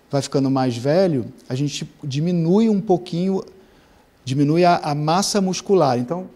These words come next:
acima de trinta e cinco, não precisa ser tão velho assim, acima de trinta e cinco anos a gente já tem diminuição da, do músculo do nosso corpo de uma maneira geral. Se a gente não pratica atividade física,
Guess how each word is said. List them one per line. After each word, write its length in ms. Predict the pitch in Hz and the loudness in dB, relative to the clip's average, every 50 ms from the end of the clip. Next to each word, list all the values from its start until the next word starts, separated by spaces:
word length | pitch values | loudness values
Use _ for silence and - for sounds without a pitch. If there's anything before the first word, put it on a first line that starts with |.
| _ _ - | _ _ -8
acima 340 | 127 120 120 - 196 196 | -8 -6 -6 -4 -4 -4
de 120 | 190 180 185 | -2 -4 -4
trinta 320 | - - 214 226 220 294 | -4 -2 -4 -2 -4 -4
e 40 | 302 | -6
cinco, 360 | - - - 220 190 - - | -4 -2 -2 -2 -2 -2 -6
não 80 | 165 147 | -10 -8
precisa 180 | - - 156 | -6 -6 -6
ser 140 | 147 - 151 | -6 -8 -10
tão 200 | - - 165 185 190 | -10 -8 -8 -6 -6
velho 240 | 190 190 190 190 | -6 -6 -6 -6
assim, 260 | 185 - - 143 135 131 | -8 -8 -8 -6 -6 -8
acima 260 | 131 - 156 151 151 | -6 -6 -6 -6 -4
de 100 | 143 151 | -4 -2
trinta 300 | 151 - 165 196 190 220 | -2 0 0 2 2 0
e 60 | 208 | 0
cinco 340 | 214 - 208 190 - 175 160 | 0 -2 -4 -4 -2 -2 -2
anos 160 | 170 180 175 | -2 -2 -2
a 40 | 165 | -4
gente 180 | 160 170 151 | -4 -4 -4
já 160 | 160 170 170 160 | -2 0 0 -2
tem 340 | - - 175 180 202 208 208 - - - | 0 -2 -2 0 0 -2 -4 -8 -16 -8
diminuição 680 | - 151 175 175 175 175 170 - - 180 180 190 190 - | -2 -2 0 0 0 -2 -4 -2 -2 0 0 0 -2 -2
da, 200 | - 160 165 170 170 - - - - _ _ _ - _ _ _ _ | 0 2 2 2 0 -6 -16 -20 -20 _ _ _ -20 _ _ _ _
do 120 | 151 185 | 2 2
músculo 720 | 190 185 175 190 208 202 - - - - - 170 165 165 165 | 4 6 6 6 6 6 4 0 -6 -4 -4 -4 -4 -4 -6
do 120 | - 139 156 | -6 -4 -2
nosso 260 | 151 160 160 - - | 0 0 -2 -2 -4
corpo 280 | - - 170 165 - 170 | 0 0 0 0 0 -6
de 60 | 160 | -4
uma 100 | 170 170 | -2 0
maneira 300 | 170 165 160 160 160 160 | 0 0 2 2 0 0
geral. 380 | 151 175 180 175 139 120 113 113 - - - - _ | 0 0 0 0 0 -2 -4 -8 -12 -20 -20 -20 _
Se 100 | - 151 | 0 0
a 20 | |
gente 160 | 156 156 - | 0 0 0
não 180 | 160 185 269 240 | 2 2 2 4
pratica 460 | 220 220 214 208 220 - 214 208 190 | 4 4 2 4 2 -4 -2 -2 -2
atividade 460 | 180 - 175 170 156 160 156 151 - | -4 -4 -6 0 0 0 0 0 -4
física, 580 | - - 190 220 233 208 175 175 - 147 120 | -4 -2 0 0 0 0 -2 -4 -4 -6 -6